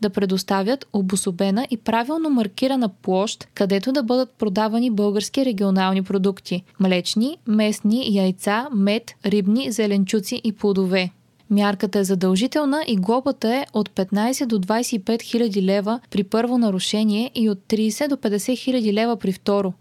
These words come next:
Така вчера веригите и министърът на земеделието Десислава Танева влязоха в ожесточен спор и се разменяха остри обвинения.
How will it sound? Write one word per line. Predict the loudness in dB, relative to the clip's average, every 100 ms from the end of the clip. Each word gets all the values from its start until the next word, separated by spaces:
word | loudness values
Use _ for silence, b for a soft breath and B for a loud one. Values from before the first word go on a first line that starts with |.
| _
Така | -2 0 -2
вчера | 0 0 0
веригите | 0 0 0 -2 -2
и | 0 2
министърът | 2 0 0 -2 0
на | 0
земеделието | 2 0 2 2 2 0 -2 -4 -2 -2
Десислава | 0 0 0 0 -2
Танева | -2 0 0 0 -2 -4 -2
влязоха | 2 2 0 -2 0
в | 0 -2
ожесточен | 0 0 -2 -4 -2 0
спор | 0 -2 -2 -2 -2
и |
се | -2 0
разменяха | 2 2 2 0 -2 -4 0
остри | -2 0 -2
обвинения. | 0 2 2 2 2 0